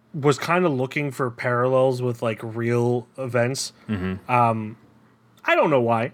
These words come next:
Speaker 1: I just was, 'cause
Speaker 2: <laughs>
Speaker 1: I, you know
Speaker 2: Why
Speaker 1: me. I
Speaker 2: not?
Speaker 1: think, I think the psychology of serial killers is interesting.
Speaker 2: Mm-hmm.
Speaker 1: Uh, not that he's, he, that he's technically a serial killer. Um,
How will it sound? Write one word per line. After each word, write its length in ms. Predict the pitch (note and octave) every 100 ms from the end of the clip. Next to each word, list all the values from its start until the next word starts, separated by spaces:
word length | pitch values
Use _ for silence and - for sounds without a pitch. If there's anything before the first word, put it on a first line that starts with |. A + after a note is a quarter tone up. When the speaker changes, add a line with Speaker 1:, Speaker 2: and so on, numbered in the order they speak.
| -
Speaker 1:
I 80 |
just 260 | C4+ E3+ -
was, 340 | A#2+ A2+ A2+ -
'cause 220 | D#3 C#3+
Speaker 2:
<laughs> 100 | -
Speaker 1:
I, 300 | C3+ F3+ G#3
you 340 | G3+ F#3+ G#3+
know 140 | G#3 D3
Speaker 2:
Why 160 | -
Speaker 1:
me. 60 | D#4+
I 100 | E4
Speaker 2:
not? 100 | D4
Speaker 1:
think, 300 | F#3+ - - - -
I 120 | F#3 F#3
think 380 | G3+ F3 - - D3 C3+
the 140 | D#3+
psychology 720 | D3+ E3 D#3 C3+ C#3+ C#3+ C#3
of 100 | C3
serial 340 | A#2 C3 B2+ B2
killers 360 | B2 A#2 A#2+
is 120 | A2+ G#2+
interesting. 520 | G#2+ A2 - A2 G#2+ - -
Speaker 2:
Mm-hmm. 360 | F2+ E2+ E2+
Speaker 1:
Uh, 260 | G#2+ G#2+ G#2+
not 240 | A#2+ C#3
that 160 | C3 C3
he's, 400 | C#3+ B2 - -
he, 160 | D#3 C#3
that 260 | C3 C3
he's 240 | B2+ B2 A#2
technically 480 | B2+ A#2 A2 A2 G#2+
a 40 |
serial 320 | - B2 G#2+
killer. 440 | G#2 G#2+ G#2+ G#2+ A#2+
Um, 360 | A#2 G#2+ G#2